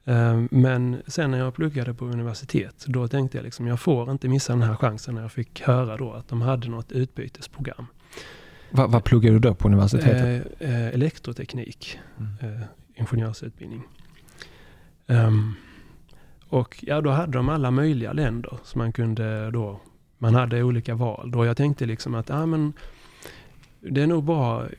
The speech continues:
Speaker 1: om jag kanske, Australien, eller jag tänkte liksom något engelskspråkigt land, så jag kunde förbättra min engelska på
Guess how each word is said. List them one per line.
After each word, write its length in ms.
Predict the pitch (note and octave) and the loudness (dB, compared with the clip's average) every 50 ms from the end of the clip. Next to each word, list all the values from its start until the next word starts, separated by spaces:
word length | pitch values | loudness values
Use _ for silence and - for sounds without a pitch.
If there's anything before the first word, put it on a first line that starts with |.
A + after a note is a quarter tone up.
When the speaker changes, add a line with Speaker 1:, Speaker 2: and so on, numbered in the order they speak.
| - - _ | -20 -18 _
Speaker 1:
om 200 | - C#3 C3+ C3 | -2 0 0 2
jag 140 | C3+ C3+ - | 2 0 0
kanske, 520 | D3+ C#3+ B2+ - - C3+ C3+ C3 C3 C3+ - - - - _ _ _ | 0 -2 -2 -2 -2 -2 -2 -2 -2 -4 -6 -10 -16 -20 _ _ _
Australien, 680 | - C3+ C3+ C3+ C3+ - - F#3 D#3+ C#3 C3+ C3 C3 C#3 | 0 0 2 2 0 -2 -4 -4 -2 -2 -2 -2 -2 -2
eller 100 | C#3+ C#3 | -2 -2
jag 100 | C#3+ C#3+ | -2 0
tänkte 240 | - E3+ F3 - - | -2 -2 -2 -2 -2
liksom 320 | C3+ C#3 B2 - C#3 C3 C3 | -4 -4 -4 -2 -2 -2 0
något 320 | B2+ B2 - - - - _ _ _ _ _ _ _ _ _ _ _ _ _ | -2 -2 -4 -10 -18 -20 _ _ _ _ _ _ _ _ _ _ _ _ _
engelskspråkigt 800 | - E3 F3 C#3+ B2 A#2 - - C3+ A#2+ B2 - - - A#2+ - | 2 4 4 4 2 -2 -4 -6 -6 -6 -6 -4 -4 -6 -2 2
land, 380 | F3 F3 C3+ G#2 - - C3+ - | 4 4 4 2 -2 -8 -14 -12
så 140 | - - C3 B2 | -6 -4 -2 -2
jag 180 | A#2+ A#2+ A#2+ - | -2 -2 -2 -2
kunde 380 | - B2 A#2+ A#2 A#2 A#2 A#2 | 0 0 0 0 0 -2 -2
förbättra 500 | A#2 - - A#2+ B2 C3+ A#2+ - - B2 | -2 -2 0 2 4 2 2 0 -4 -4
min 140 | A#2+ A#2 A#2+ | -2 -2 0
engelska 580 | - C#3 A#2 G#2+ G#2 G#2+ A2 - - - A2 A2 | 0 0 0 0 -4 -8 -10 -10 -8 -8 -8 -8
på 340 | - - A#2+ A2+ A2 G#2+ | -6 -6 -4 -4 -4 -6